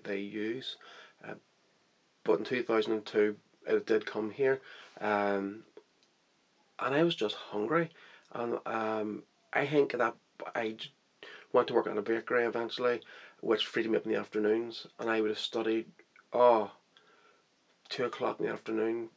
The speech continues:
to twelve at night, two in the morning, um, just devouring book after book, just, um, I was just so hungry for God,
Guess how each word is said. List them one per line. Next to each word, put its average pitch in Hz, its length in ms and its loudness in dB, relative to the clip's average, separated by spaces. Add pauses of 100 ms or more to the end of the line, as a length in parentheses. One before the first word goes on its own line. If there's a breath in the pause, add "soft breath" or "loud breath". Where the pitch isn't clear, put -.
(120)
to 107 300 -6 (420)
twelve - 320 -8 (760)
at - 80 -16
night, 113 300 -10 (800)
two 113 120 -6
in 107 60 -2
the 110 80 0
morning, 107 360 -6 (680 soft breath)
um, 104 560 -4 (240)
just - 240 -4
devouring 110 380 0
book 107 240 -2
after 107 200 -10
book, 107 360 -8
just, - 260 -10 (540 loud breath)
um, 104 580 -4 (540)
I - 40 -20
was - 100 -6
just 147 120 -6
so - 80 -4
hungry 104 340 -8 (460)
for 120 100 -6
God, 113 380 -4